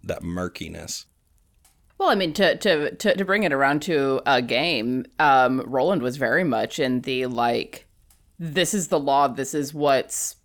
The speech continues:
Speaker 2: right, and
Speaker 1: Mm-hmm.
Speaker 2: wading into the murkiness was how he actually developed his character arc. So, you know.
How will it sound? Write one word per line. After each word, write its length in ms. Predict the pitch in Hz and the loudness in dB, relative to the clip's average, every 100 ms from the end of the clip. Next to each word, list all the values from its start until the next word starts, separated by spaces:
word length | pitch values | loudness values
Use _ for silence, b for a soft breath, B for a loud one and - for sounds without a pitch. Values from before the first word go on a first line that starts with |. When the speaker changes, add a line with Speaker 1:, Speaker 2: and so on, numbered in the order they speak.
| _ _ _ _ _ _ | _ _ _ _ _ _
Speaker 2:
right, 640 | 139 131 127 127 254 302 - - - | -6 0 2 2 -2 -6 -20 -14 0
and 440 | 175 156 151 156 | 2 4 4 4
Speaker 1:
Mm-hmm. 400 | 147 104 95 82 | 2 0 -2 -2
Speaker 2:
wading 320 | 160 151 160 156 | 0 2 2 0
into 160 | 147 | -2
the 80 | 156 | -2
murkiness 580 | 147 139 156 165 123 120 | 0 0 0 0 -2 -2
was 140 | 139 - | -4 0
how 200 | 139 131 | 0 0
he 180 | 143 | 0
actually 960 | 131 120 123 - 139 123 127 135 135 139 | 0 0 -4 -6 -4 0 0 0 -2 -4
developed 460 | 147 151 135 143 | -4 0 0 0
his 100 | 175 | -4
character 420 | - 147 220 220 113 | -4 -4 -4 -4 -2
arc. 360 | 110 82 - | -2 -4 -6
So, 440 | - 143 135 135 139 _ _ - | -4 0 0 0 -6 _ _ -8
you 120 | 262 | -6
know. 160 | 165 | -4